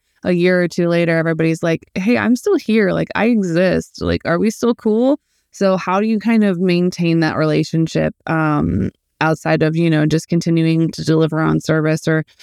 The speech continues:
meeting the shipper's, you know, requirements? Is there any kind of extra special secret that you have to that?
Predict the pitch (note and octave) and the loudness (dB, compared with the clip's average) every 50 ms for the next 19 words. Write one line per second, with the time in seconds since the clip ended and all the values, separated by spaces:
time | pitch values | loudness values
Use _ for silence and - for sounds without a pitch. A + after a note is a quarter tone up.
0 | - - - F#3 F3 E3+ E3 E3 E3 D#3+ - - D#3 - D#3+ D#3+ D#3 D#3 D#3 D#3 | -20 -6 -2 0 0 2 2 2 0 0 0 -2 -2 0 0 0 2 2 0 0
1 | D3+ - - - - - D#3 D#3+ E3 D#3+ D#3 D3 D3+ D3+ - - E3 D#3 D#3 D#3+ | -2 -6 -12 -10 -4 -2 0 2 2 2 0 0 0 -2 -2 -2 -2 0 0 2
2 | D#3 D3+ D3+ D#3 - - D#3+ D#3 E3 E3 D#3+ D#3+ D#3+ - - D#3+ D#3+ D#3 - - | 2 2 0 0 0 -2 -2 0 0 0 2 0 0 0 0 0 0 0 -2 -4
3 | - _ D3 D3+ - - - - E3 D#3+ D#3 D#3 D#3+ E3 E3 - - - - - | -4 _ -2 -2 -2 -4 -4 -2 0 0 2 2 0 0 -2 -4 -10 -10 -2 0
4 | E3 E3 E3 - F3 - - F#3+ F3+ - F#3+ - - G3 G3+ G3+ G#3 G3+ G#3 G#3 | 0 0 0 -2 -6 -4 -4 -4 -2 -2 -2 0 2 2 2 2 2 2 2 0
5 | - - - G#3+ G#3+ G#3+ G#3 A3 | 0 -2 -2 0 0 0 -2 -4